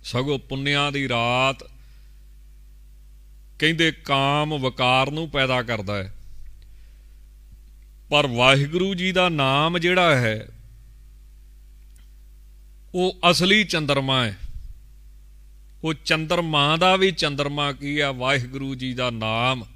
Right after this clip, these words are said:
ਐਸੇ ਨਾਮ ਸਰੂਪ ਵਾਹਿਗੁਰੂ ਜੀ ਨੂੰ ਮਹਾਰਾਜ ਕਹਿੰਦੇ ਨਮੋ ਨਮਸਕਾਰ ਹੈ। "ਚੰਦਨ ਚਾਨਣਾ ਸਰਦ ਰੁੱਤ, ਮੂਲ ਨਾ ਮਿਟਹੀ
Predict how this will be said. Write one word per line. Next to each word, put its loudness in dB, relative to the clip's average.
ਐਸੇ 4
ਨਾਮ 0
ਸਰੂਪ -4
ਵਾਹਿਗੁਰੂ -4
ਜੀ -6
ਨੂੰ -10
ਮਹਾਰਾਜ -4
ਕਹਿੰਦੇ -6
ਨਮੋ -6
ਨਮਸਕਾਰ -4
ਹੈ। -6
"ਚੰਦਨ -4
ਚਾਨਣਾ -6
ਸਰਦ -8
ਰੁੱਤ, -8
ਮੂਲ -4
ਨਾ 0
ਮਿਟਹੀ -8